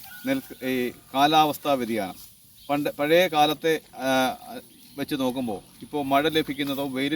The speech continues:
ലഭിക്കുന്നതോ ഏത് സമയം ഏത് രീതി അല്ലെങ്കിൽ നെൽകൃഷിക്ക് അനുയോജ്യമായിട്ടുള്ള രീതിയിലല്ല നടക്കുന്നത്. അതുകൊണ്ട് ഈ വർഷത്തെ കൃഷിയിൽ തന്നെ ഒരുപാട്, ആ, നെല്ലിൽ, ആ, കീടങ്ങൾ ഉണ്ടാവുകയും ഒക്കെ ചെയ്തുകൊണ്ട് വളരെ പ്രതിസന്ധിയിലാണ് ജനങ്ങൾ.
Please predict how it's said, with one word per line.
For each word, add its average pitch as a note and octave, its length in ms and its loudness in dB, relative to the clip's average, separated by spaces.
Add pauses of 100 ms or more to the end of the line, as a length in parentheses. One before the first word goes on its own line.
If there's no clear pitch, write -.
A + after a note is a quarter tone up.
ലഭിക്കുന്നതോ B2+ 400 -4
ഏത് C3+ 240 0
സമയം C3 440 -4
ഏത് B2 200 -2
രീതി B2+ 380 -2 (300)
അല്ലെങ്കിൽ C3 240 0
നെൽകൃഷിക്ക് C3+ 840 -4
അനുയോജ്യമായിട്ടുള്ള C3+ 800 0
രീതിയിലല്ല A#2+ 500 -2 (180)
നടക്കുന്നത്. F#2+ 340 -12 (460)
അതുകൊണ്ട് D3 220 -2
ഈ D3+ 120 2
വർഷത്തെ F3 320 0
കൃഷിയിൽ D3+ 380 -4
തന്നെ C#3+ 120 -4
ഒരുപാട്, D3 520 2 (520)
ആ, A#2 220 0
നെല്ലിൽ, C3+ 440 0 (300)
ആ, B2 60 -6 (500)
കീടങ്ങൾ C#3 460 -2 (400)
ഉണ്ടാവുകയും C3+ 600 2
ഒക്കെ - 180 -2
ചെയ്തുകൊണ്ട് C3 540 -2
വളരെ B2 340 -2
പ്രതിസന്ധിയിലാണ് A#2+ 760 -4
ജനങ്ങൾ. F#2+ 300 -8